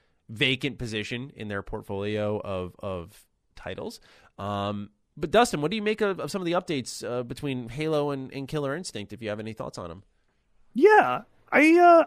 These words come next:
Speaker 2: I think it's smart. It's, I don't know. I'm kinda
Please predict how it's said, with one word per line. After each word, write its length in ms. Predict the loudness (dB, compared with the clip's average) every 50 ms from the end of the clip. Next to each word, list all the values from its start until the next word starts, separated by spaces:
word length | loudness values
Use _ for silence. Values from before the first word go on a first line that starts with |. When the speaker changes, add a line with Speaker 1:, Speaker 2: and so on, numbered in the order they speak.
| 4
Speaker 2:
I 140 | 4 2 4
think 180 | 4 2 2 2
it's 260 | 0 0 -2 -4 -8 -10 -12 -16 _ _ _ _ _ _ _ _ _ _ _ _ _ _ _ _ _ _ _ _ _ _ _ _ _ _ _ _ _ _ _ _ _ _ _ _ _
smart. 380 | -4 2 6 6 8 8 6 4
It's, 180 | 2 -2 -4 -2 2
I 120 | 4 6
don't 120 | 6 8 8
know. 100 | 8 6
I'm 160 | 6 4 4
kinda 280 | 4 4 4 4 2